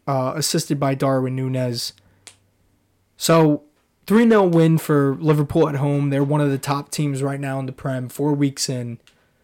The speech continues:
They haven't lost a game. They beat Bournemouth. They beat Newcastle last week, and then they beat Aston Villa this week, tying Chelsea their first week.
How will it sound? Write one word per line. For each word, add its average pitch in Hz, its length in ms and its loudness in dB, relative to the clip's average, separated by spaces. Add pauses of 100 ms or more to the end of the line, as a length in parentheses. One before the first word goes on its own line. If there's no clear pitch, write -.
(360)
They 131 720 -2 (140)
haven't 170 340 0
lost 160 280 2
a 165 60 2
game. 147 400 -2 (1200)
They 135 180 -2
beat 139 460 -2 (920)
Bournemouth. 156 540 2 (280)
They 135 180 0
beat 135 440 -2 (1160)
Newcastle 156 760 2
last 147 360 0
week, 147 220 0
and 135 100 -4
then 131 100 -6
they 131 220 -4
beat 147 320 -8
Aston 143 360 -6
Villa 131 220 -4
this 127 220 -6
week, 139 200 -4
tying 139 540 -6
Chelsea 147 400 -4
their 131 160 -2
first 196 340 -2
week. 135 320 -4